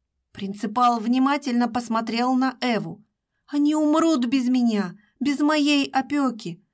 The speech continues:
Я должна их защитить". Эва нахмурилась. "Почему ты не защищаешься? Почему позволяешь тебя убивать?" И женщина, будто в бреду, зашептала.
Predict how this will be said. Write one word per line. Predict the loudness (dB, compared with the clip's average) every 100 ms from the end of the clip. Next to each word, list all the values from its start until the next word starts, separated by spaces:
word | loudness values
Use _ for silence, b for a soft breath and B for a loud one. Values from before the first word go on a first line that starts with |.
| _
Я | -6 -4
должна | 0 0 0 0 2 0
их | 0 -2 0 -2
защитить". | -2 -2 -2 -4 -2 -2 -2 -8 _ _ _ _ _ _ _ _ -4
Эва | -2 0
нахмурилась. | 0 -2 0 -2 0 -4 -8 -14 _ _ _ _ _ _ _ _
"Почему | -10 -4 0 0 0
ты | 0 2
не | 2
защищаешься? | 0 -2 -2 -2 2 2 0 -2 -8 -12 -18 -20 _ _ _
Почему | -6 -2 0 0 2
позволяешь | 0 0 0 2 2 0 -4 -6
тебя | -4 0 0
убивать?" | 0 -4 -4 0 0 0 -10 _ _ _ _ _ _ _ -10
И | -6
женщина, | -2 0 0 0 0 0
будто | 0 -4 -2 -4
в | -2
бреду, | -2 -2 0 0 -2 B B B B
зашептала. | -6 -4 -4 -6 -8 -4 -2 -2 -6